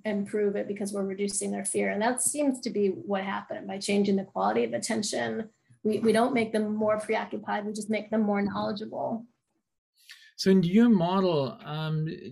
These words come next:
Speaker 2: so there's def-, uh, definitely one area, interoception, that, y-, y-, you know, there's been a lot of excitement about this, like,
Speaker 1: Yeah.
Speaker 2: a decade ago with, uh, you know, even identifying the,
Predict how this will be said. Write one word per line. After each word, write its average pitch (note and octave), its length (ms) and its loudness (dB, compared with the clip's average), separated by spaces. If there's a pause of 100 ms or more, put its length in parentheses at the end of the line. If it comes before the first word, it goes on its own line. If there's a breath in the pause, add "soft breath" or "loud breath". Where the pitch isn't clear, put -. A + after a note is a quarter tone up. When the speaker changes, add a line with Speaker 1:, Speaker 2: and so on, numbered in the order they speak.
(540)
Speaker 2:
so F3 220 2
there's E3 320 4
def-, F#3 360 0
uh, D3+ 120 0
definitely E3+ 320 -2
one C#3+ 260 -2
area, C#3+ 460 -2
interoception, C#3 1040 -4
that, B2+ 220 -8 (140)
y-, D3+ 120 -12 (360)
y-, - 140 -16
you C3+ 140 -6
know, B2 160 -4
there's B2 260 -8
been C3 140 -4
a - 20 -4
lot C3 180 -4
of A#2 60 -6
excitement B2 500 -4
about A#2+ 240 -8
this, A#2+ 240 -6
like, A#2 160 -6 (220 loud breath)
Speaker 1:
Yeah. - 80 -12 (280 loud breath)
Speaker 2:
a - 40 -12
decade D3 380 2
ago C#3 420 2 (220)
with, C3 260 -2
uh, C3 240 -8
you C#3+ 160 -4
know, C3 80 -4
even C3 180 -2
identifying B2+ 600 -2
the, A#2+ 180 -4